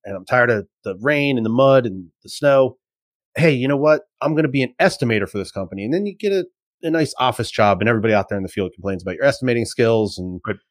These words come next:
Speaker 1: You know, "These blueprints suck and what the hell is this guy thinking?" Eh, oh well. <laughs> But
Speaker 2: Right.
Speaker 1: there, there,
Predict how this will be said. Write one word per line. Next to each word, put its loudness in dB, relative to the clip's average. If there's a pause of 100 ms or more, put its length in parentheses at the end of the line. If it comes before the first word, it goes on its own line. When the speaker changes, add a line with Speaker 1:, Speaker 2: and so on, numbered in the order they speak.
(140)
Speaker 1:
You 0
know, 2
"These 6
blueprints 2
suck 4
and -4
what 2
the 2
hell 2
is -4
this -8
guy -12
thinking?" -2 (640)
Eh, -10 (160)
oh -10
well. -2 (320)
<laughs> -4
But 4
Speaker 2:
Right. 2 (240)
Speaker 1:
there, 6
there, 4